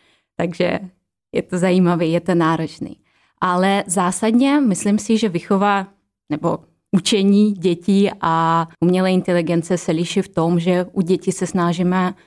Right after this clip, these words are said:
pro nich vytvořit nějaké hodnoty, že jo, nějakým způsobem je nasměřovat v životě <clears throat> na základě našich vlastních předpokladů, co je dobře, co je špatně. Co se týče umělé inteligence, tak tady právě zásadní je opak.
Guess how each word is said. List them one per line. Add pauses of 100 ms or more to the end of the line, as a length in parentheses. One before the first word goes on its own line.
(120)
pro
nich
vytvořit
nějaké
hodnoty,
že
jo,
nějakým
způsobem
je
nasměřovat
v
životě
<clears throat> (320)
na
základě
našich
vlastních
předpokladů,
co
je
dobře,
co
je
špatně. (140)
Co
se
týče
umělé
inteligence,
tak
tady (260)
právě
zásadní
je
opak.